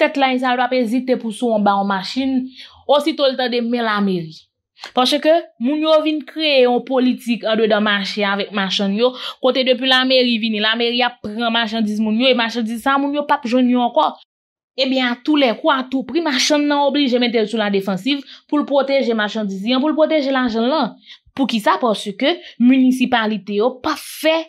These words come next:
travay yo sipoze fè a. Se pa sèlman mete, mete kontwolè nan lari an, fè resèt. Chak jou, yon pakèt lajan ap pran, lajan machann yo, epi nou pa menm panse a mete moun yo yon kote pou n pwoteje vi yo, pou n pwoteje byen bagay yo ap vann yo.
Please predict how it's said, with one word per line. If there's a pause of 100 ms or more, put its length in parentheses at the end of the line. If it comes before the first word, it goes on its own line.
(280)
travay
yo
sipoze
fè
a. (400)
Se
pa
sèlman (260)
mete,
mete
kontwolè
nan
lari
an,
fè
resèt. (160)
Chak
jou,
yon
pakèt
lajan
ap
pran,
lajan
machann
yo,
epi (240)
nou
pa
menm
panse
a
mete
moun
yo
yon
kote
pou
n
pwoteje
vi
yo,
pou
n
pwoteje (240)
byen
bagay
yo
ap
vann
yo.